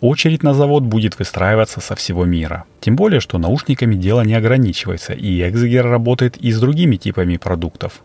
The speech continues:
Так, у них есть коллаба с Sess и Magotag, которые производят электронные ценники для розницы. И действительно, почему бы не использовать солнечные элементы для питания электронной бумаги,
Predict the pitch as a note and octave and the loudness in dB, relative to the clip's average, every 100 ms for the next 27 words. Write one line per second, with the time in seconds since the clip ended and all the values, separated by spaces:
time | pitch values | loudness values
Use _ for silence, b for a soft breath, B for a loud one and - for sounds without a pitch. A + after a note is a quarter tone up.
0 | _ - F#3 - G2+ B2 - G2 - G#2 | _ -2 0 0 2 2 0 -6 -2 0
1 | A2 F#2+ - - G#2+ - A2 G2 F2 F2 | 2 0 -2 -2 -2 -2 -2 0 -2 -2
2 | A#2 E3+ - C#3+ D3+ D3 C#3 C#3 C3 C#3 | 0 0 -2 -2 2 2 2 0 2 0
3 | C3+ C#3+ C3 - C3+ C3+ C3 C#3 C3+ B2 | 0 0 -2 0 2 2 0 0 0 0
4 | B2 B2+ B2+ B2+ A#2+ B2 - - A2 G2 | -2 0 2 2 0 -2 -4 -2 -2 0
5 | A2+ - E3+ - F2 D#2+ - - G2+ G2+ | -2 0 -2 0 -2 -2 -4 -2 0 0
6 | G#2 G#2+ G#2+ - D3+ C3 G#2 - G2 F#2 | 2 2 0 0 2 2 0 -2 -2 -2
7 | - F2+ F2 A2 D#3 A#2 F#2+ - - G2 | -2 0 2 2 2 0 -4 -4 -2 0
8 | F#2+ F2 - G#2+ F#2 E2 E2 E2 D#2+ D#2 | 0 -2 -2 0 0 0 -2 -2 -2 -4
9 | F#2+ | -4